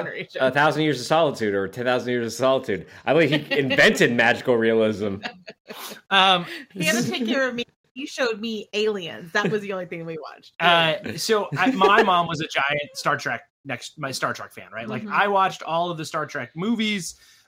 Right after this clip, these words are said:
Speaker 3: I, I remember watching Next Generation. Eighty-seven, I was, like, five when it came out, so I don't really remember early Next Generation.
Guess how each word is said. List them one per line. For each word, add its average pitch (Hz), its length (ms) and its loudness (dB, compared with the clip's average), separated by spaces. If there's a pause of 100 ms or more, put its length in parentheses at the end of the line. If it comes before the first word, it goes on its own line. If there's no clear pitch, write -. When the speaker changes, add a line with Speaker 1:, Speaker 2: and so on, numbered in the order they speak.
(160)
Speaker 3:
I, 190 320 0
I 185 120 4
remember 196 440 0
watching 185 340 0
Next 165 220 -6
Generation. 160 600 -6 (340)
Eighty-seven, 185 720 -2
I 151 180 -4
was, 156 180 -6
like, 147 180 -8
five 185 580 -4
when 214 140 -4
it 214 120 -8
came 220 240 -8
out, 214 280 -2
so 175 480 -4
I 208 220 0
don't 214 220 -2
really 170 280 -6
remember 147 880 -4 (360)
early 175 300 -4
Next 139 260 -10
Generation. 107 500 -12